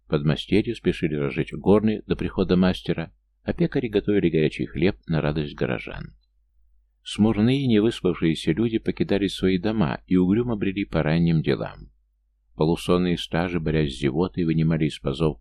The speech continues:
балку засова, освобождая створки ворот, и костерили задерживающуюся смену. Сменщики явно не спешили к утреннему открытию врат,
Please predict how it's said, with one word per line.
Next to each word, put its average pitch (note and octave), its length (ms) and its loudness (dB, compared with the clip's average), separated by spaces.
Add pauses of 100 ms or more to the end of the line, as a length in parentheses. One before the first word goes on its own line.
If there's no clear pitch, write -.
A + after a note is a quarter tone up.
(100)
балку C#2+ 340 -4
засова, E2 600 -2 (160)
освобождая G2+ 580 -4
створки - 380 -4
ворот, G2 340 0
и A2 80 -10
костерили G2+ 560 -2
задерживающуюся D#2 920 0
смену. A1+ 500 -6 (960)
Сменщики F2 520 -2
явно E2 260 2
не E2+ 160 2
спешили G#2 460 -2
к - 120 -4
утреннему D2 380 0
открытию D2+ 440 0
врат, C#2 280 0